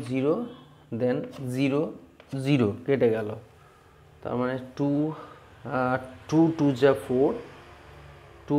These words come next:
টু যা ফোর, টু টু যা ফোর and টু টু কেটে গেল, মানে ইউ স্কয়ার equal to আসছে ফোর, মানে ইউ আসছে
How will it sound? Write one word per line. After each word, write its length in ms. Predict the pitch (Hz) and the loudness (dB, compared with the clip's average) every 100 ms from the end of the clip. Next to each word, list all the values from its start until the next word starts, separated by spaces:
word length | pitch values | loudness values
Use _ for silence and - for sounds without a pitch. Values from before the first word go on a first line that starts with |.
| 143 | 0
টু 60 | 131 120 | -2 0
যা 80 | 123 120 | 0 -2
ফোর, 220 | - 123 127 - - - - | -2 -2 -2 -6 -16 -20 -10
টু 100 | 143 143 135 | -4 -4 -2
টু 100 | 131 120 | -2 0
যা 80 | 120 120 | -2 -4
ফোর 220 | - 123 151 - - - - - - | -4 -2 -2 -6 -16 -20 -20 -18 -8
and 100 | 147 143 | -4 -2
টু 60 | 143 131 | -4 -4
টু 60 | 131 | 0
কেটে 160 | 123 110 | 2 2
গেল, 80 | 107 113 | 2 0
মানে 100 | 131 139 | 0 2
ইউ 80 | 143 - | 0 0
স্কয়ার 260 | - 156 156 127 | 4 6 6 4
equal 240 | 131 127 127 | 4 4 4
to 60 | 131 | 0
আসছে 300 | 123 - - 254 - - - - - - - | -2 -4 -2 -2 -4 -14 -18 -18 -18 -18 -6
ফোর, 220 | - 131 110 - - - - | 0 0 0 -8 -18 -16 -12
মানে 160 | 143 - 127 | -12 -8 -4
ইউ 120 | 139 139 135 | 2 2 2
আসছে 300 | - - | -2 -6